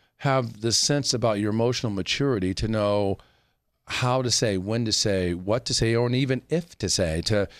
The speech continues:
to take a, a bit of a test of the waters on what is gonna be good for this situation.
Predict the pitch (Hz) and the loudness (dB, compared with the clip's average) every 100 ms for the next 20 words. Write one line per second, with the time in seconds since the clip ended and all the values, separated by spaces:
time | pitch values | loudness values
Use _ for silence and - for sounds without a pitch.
0 | - - 143 151 165 143 123 104 90 - | -20 -4 0 2 2 4 4 2 0 -4
1 | 110 110 131 110 104 - 156 147 104 - | 0 2 2 0 -2 0 0 2 0 -2
2 | - - _ _ - 117 117 113 120 127 | -4 -10 _ _ -6 -2 0 2 2 4
3 | 110 98 101 101 95 87 101 98 117 135 | 2 2 2 2 0 -4 -10 -2 2 2
4 | 131 139 120 110 98 117 113 107 127 - | 2 0 0 0 0 -2 -2 -6 -2 -2
5 | 120 - 101 95 92 85 85 78 | -2 -2 -2 0 0 0 -4 -6